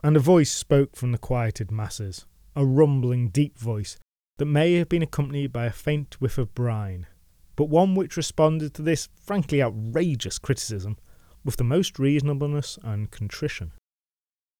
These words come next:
"Welcome, stranger," said the King of the Floods. "You have my sincerest apologies. Come forward, and here, you may eat your fill from this cauldron."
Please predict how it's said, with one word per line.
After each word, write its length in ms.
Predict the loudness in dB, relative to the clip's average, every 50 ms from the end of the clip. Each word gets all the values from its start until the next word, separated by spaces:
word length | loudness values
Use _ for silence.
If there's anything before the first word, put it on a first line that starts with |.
| _ 0
"Welcome, 460 | 2 2 2 2 2 2 2 0 0
stranger," 580 | -6 -8 -6 -6 -4 -4 -2 -2 -2 -2 -4 -4 -8 -18 -20 -20 _ -10
said 180 | -6 -6 -6
the 80 | -6 -6
King 240 | -4 -4 -4 -4 -4
of 80 | -8
the 80 | -10 -10
Floods. 600 | -12 -8 -8 -6 -6 -6 -8 -8 -8 -10 -10 -12 -16 -20 -20 -20 -20 -20 -20 -20 -20 -20 -20 -20 -20 -20 -20 -20 -14
"You 100 | -12 -8
have 180 | -4 -2 -2 0
my 120 | 0 -2
sincerest 800 | -2 -2 -4 -6 -6 -6 -4 2 4 4 6 6 4 2 0 -2
apologies. 760 | -2 0 0 0 -2 -4 -6 -8 -10 -10 -10 -12 -14 -16 -18 -20 -20 -20 -20 -20 -20 -20 -20 -20 -20 -20 _ _ -20 -18
Come 240 | -10 -6 -4 -4 -4
forward, 500 | -4 -2 0 0 2 2 0 -2 -4 -10 -14 -16 -20 -20 -20 -20 -20 -20 -20 -20 -20 -20 -20 -20 -12 -4
and 160 | -2 0 0
here, 340 | 2 2 0 0 0 -2 -4 -10 -18 -20 -20 -20 _ _ _ _ -20 -20 -20 -12 -4
you 120 | 0 2
may 120 | 4 4 2
eat 260 | 2 2 0 -2 -2
your 220 | 2 6 6 6 6
fill 380 | 6 4 4 6 6 6 4
from 300 | 2 0 -2 -4 -2 -2
this 200 | -2 -2 -4 -6
cauldron." 560 | -12 -12 -10 -8 -8 -8 -10 -12 -14 -16 -18